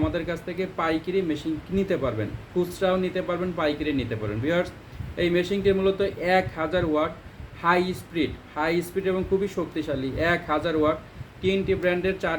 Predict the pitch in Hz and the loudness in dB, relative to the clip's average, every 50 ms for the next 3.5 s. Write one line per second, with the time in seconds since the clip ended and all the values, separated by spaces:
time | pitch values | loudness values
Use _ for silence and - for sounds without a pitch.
0 | 170 170 170 175 170 147 147 147 151 160 175 185 180 170 160 - - 180 180 175 | -2 -2 -2 -4 -4 0 2 2 2 2 2 0 0 0 -2 -2 -2 -2 -2 0
1 | 170 170 165 190 190 185 - - 190 196 - - - 208 196 190 202 190 139 151 | 0 0 0 0 -2 -2 -2 -2 -2 -2 0 0 0 0 2 2 2 2 2 2
2 | 151 147 - - 160 147 143 - - 151 143 139 135 143 143 147 - 170 156 135 | 2 2 2 0 2 2 2 0 0 -4 -4 -2 -2 -2 -2 -2 -2 -2 -2 0
3 | 120 113 107 127 113 104 104 98 92 | -2 -2 -2 -2 -4 -4 -4 -4 -8